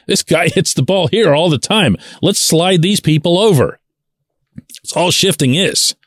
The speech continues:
It's just now got a name and whatever else here. So let's not, first off, overstate how innovative the Pirates were.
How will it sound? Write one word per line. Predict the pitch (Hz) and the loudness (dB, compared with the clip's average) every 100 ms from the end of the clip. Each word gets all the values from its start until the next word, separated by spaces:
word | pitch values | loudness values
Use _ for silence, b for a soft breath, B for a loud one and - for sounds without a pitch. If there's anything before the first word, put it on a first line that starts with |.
| _ _ _ _ _ _ _ _ _ | _ _ _ _ _ _ _ _ _
It's | - 143 | -4 -2
just | - 165 - | -2 -2 -2
now | 131 131 139 131 | 0 0 0 0
got | 127 | 2
a | 110 | 2
name | 107 170 190 190 160 | 2 2 0 0 0
and | 120 | 0
whatever | 123 127 110 107 | 0 0 0 0
else | 113 110 | 0 -2
here. | 101 | -2
So | - 120 | -2 0
let's | 180 - | 0 2
not, | 240 202 - B B B | 2 2 -2 B B B
first | - 190 196 - | -4 0 0 0
off, | 135 117 - | -2 -2 0
overstate | 135 139 131 - 143 131 107 - b b b b | 0 2 2 0 0 0 -2 -6 b b b b
how | - 127 131 | -4 -2 0
innovative | 135 120 113 101 92 - | 0 0 0 0 -2 -4
the | 95 | -6
Pirates | - 104 98 - | -2 0 0 0
were. | 113 85 | 0 -2